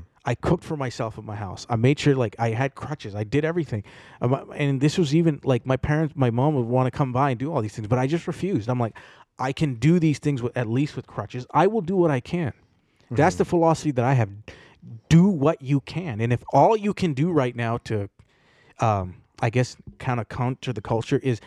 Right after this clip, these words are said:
Speaker 1: have a awkward conversation at a dinner because your family member doesn't agree with you,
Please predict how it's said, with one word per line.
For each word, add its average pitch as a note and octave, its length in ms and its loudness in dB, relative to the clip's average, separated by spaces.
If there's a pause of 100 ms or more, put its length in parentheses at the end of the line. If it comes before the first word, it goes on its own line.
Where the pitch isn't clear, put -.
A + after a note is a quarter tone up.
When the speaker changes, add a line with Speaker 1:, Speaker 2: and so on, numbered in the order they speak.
(160)
Speaker 1:
have C3 280 0
a B2+ 140 -2 (100)
awkward C3 400 2
conversation B2 960 -2
at A2+ 140 0
a G#2+ 40 -2
dinner A2 360 -2
because A#2 320 -2
your G#2+ 100 -4
family B2 380 -2
member C3 240 0
doesn't A2+ 220 -4
agree G#2 220 -2
with C3+ 160 -2
you, F#3+ 160 0